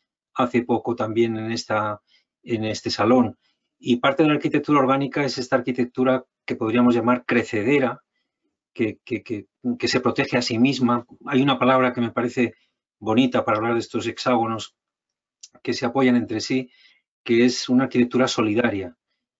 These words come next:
porque encaja una en otra y de esa manera,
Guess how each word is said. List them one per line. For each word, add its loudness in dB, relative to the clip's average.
porque -2
encaja 0
una 6
en 0
otra 2
y -8
de -4
esa -6
manera, 0